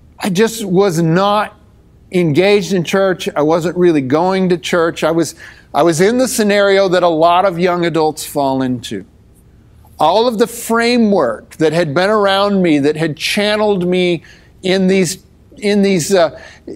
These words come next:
certain ways of behaving and, and ways of thinking and attending church and different things, had been removed. And as they were removed,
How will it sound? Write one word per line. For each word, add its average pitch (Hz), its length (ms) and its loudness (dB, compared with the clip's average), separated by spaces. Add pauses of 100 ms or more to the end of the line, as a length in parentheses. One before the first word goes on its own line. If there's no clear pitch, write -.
(140)
certain 190 600 0
ways 196 500 2
of 165 160 -2
behaving 170 720 0
and, 160 240 -2 (340)
and 165 200 0
ways 185 400 2
of 190 120 -2
thinking 175 640 0
and 170 100 0
attending 185 720 0
church 170 540 -2
and 165 120 0
different 160 300 -2
things, 160 240 -2 (360)
had 202 220 -2
been 214 180 2
removed. 208 840 -2 (3000)
And 170 160 -2
as 240 240 -2
they 254 100 2
were 233 140 2
removed, 196 800 0